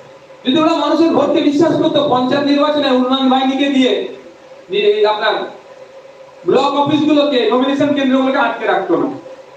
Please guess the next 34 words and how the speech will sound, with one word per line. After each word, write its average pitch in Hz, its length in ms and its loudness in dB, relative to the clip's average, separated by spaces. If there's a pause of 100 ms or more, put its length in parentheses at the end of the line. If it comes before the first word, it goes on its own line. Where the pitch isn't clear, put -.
(180)
ওরা 330 160 4
মানুষকে, 330 440 2
যারা 311 160 0
ওরা 320 120 2
মানুষের 302 440 2
ভোট 254 180 2
ওদের 254 160 -4
কাছ 254 160 -4
থেকে 254 120 -8
চলে 190 160 2
গিয়েছে। 170 340 0
এখন 214 140 0
গুন্ডামস্তান 240 880 0 (200)
আর - 160 0 (460)
পুলিশকে - 360 -10
দিয়ে 277 160 -6
দল 156 260 0
চালাচ্ছে। 143 440 -4 (680)
যদিও 320 280 2
লোকসভা 311 360 2
নির্বাচনে 311 480 0
সেন্ট্রাল 269 400 0
ফোর্স 277 220 0
থাকবে, 240 240 0
জানি 254 220 2
না 262 160 2
কতটা। 233 520 0 (280)
ইসিআই - 460 2 (1120)
দায়িত্ব 262 380 2
নিয়ে 269 200 2
যখন 254 180 2
উনি 262 220 2
কোন 247 420 0
ইসিআই 277 540 2